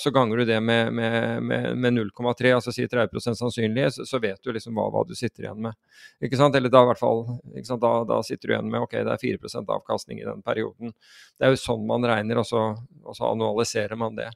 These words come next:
Ser fortsatt for øvrig attraktivt ut, eh, <laughs> jeg tenker på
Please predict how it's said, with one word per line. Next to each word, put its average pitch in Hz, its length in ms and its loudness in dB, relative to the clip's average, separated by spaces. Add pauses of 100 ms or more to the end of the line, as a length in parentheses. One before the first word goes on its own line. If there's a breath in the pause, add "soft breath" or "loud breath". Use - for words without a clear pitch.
(120)
Ser - 200 2
fortsatt 107 300 -4
for 123 100 0
øvrig 107 240 4
attraktivt 107 560 -6
ut, - 240 -12
eh, - 380 -14 (100)
<laughs> - 320 -20
jeg 135 160 -4
tenker 120 240 -2
på 113 140 -2